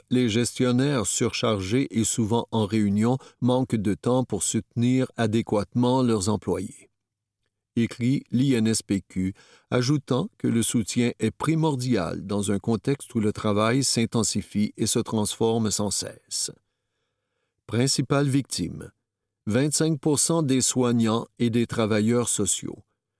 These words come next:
comparativement à vingt pour cent de tous les travailleurs québécois,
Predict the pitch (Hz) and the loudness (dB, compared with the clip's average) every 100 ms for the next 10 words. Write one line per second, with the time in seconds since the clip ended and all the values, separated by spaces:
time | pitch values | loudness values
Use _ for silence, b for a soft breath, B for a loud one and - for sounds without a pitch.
0 | _ _ _ - 117 117 101 104 110 95 | _ _ _ -2 0 2 0 0 0 0
1 | 107 110 117 - 110 107 - _ 104 131 | 2 0 -2 -4 -2 -2 -4 _ -2 0
2 | 147 - 113 - 143 139 98 - - 151 | 0 -2 -2 0 0 2 0 -2 -2 0
3 | 147 135 139 127 127 127 123 117 104 98 | 0 0 -2 2 2 2 0 -2 0 -2
4 | - 80 - | -4 -8 -10